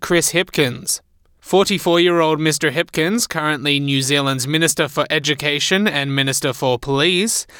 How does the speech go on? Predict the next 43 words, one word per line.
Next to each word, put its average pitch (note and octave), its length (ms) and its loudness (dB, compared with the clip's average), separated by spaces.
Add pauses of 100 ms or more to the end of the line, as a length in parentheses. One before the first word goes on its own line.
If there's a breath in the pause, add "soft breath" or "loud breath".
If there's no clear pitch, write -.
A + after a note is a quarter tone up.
(140 loud breath)
has E3 200 -2
emerged F#3 500 2
as E3+ 160 2
the F3 160 2
only A3 300 2
nominee F#3 560 2
to C#3 160 -6
lead E3 360 0
New D#3 140 2
Zealand's C3+ 460 0
governing C3 560 -2
Labour B2 400 0
Party. D3+ 680 -2 (340)
He'll D#3 180 0
be D#3+ 140 0
confirmed F3 600 -2
by E3+ 180 2
a E3+ 80 2
meeting G3+ 380 0
of E3+ 120 -2
the E3 80 0
party's E3 480 -2
caucus E3+ 500 0
tomorrow D#3+ 680 2 (260 loud breath)
and E3 180 -2
sworn G#3 380 2
in D3+ 200 2
at E3 120 -2
some C3+ 260 -2
point C#3 260 -2
after B2 360 -4
that. D3 520 -4 (280)
Mister C#3+ 300 -2
Hipkins D#3+ 540 0
is D#3+ 140 0
an E3 120 2
ally F3 520 0
of F#3 180 -2
outgoing F3 640 0
Prime D3 280 0
Minister F3 640 2
Jacinda C3 500 -2
Ardern, C3+ 600 -2